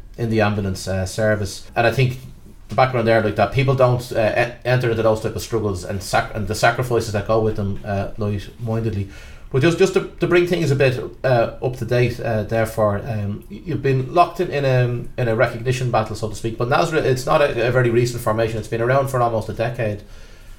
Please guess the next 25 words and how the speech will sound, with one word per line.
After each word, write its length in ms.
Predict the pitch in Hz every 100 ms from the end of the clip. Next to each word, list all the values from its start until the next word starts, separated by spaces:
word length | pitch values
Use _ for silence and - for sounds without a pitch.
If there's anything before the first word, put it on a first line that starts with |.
| -
uh, 240 | 110 104 104
at 120 | 107
this 160 | 117 113
stage. 500 | 107 98 95 - -
Uh, 140 | 110 98
but 280 | 110 -
things 360 | - 135 123 117
reached 300 | 123 123 -
a 320 | 113 110 104 - - - - - -
a, 300 | 113 110 -
a 40 | 120
new 160 | 127
phase 640 | 127 131 127 120 - - 117
of 140 | 113 110
conflict 540 | 131 123 - 107 -
when 440 | 117 107 104 107 - -
the, 340 | 107 104 104 - - - 131 -
uh, 380 | 113 101 101 95
H 200 | 127 127
S 180 | 120 120
E, 340 | 113 107 101 -
uh, 220 | 110 104
ceased 600 | 101 - 131 127 - -
to 120 | 131
de-, 120 | 107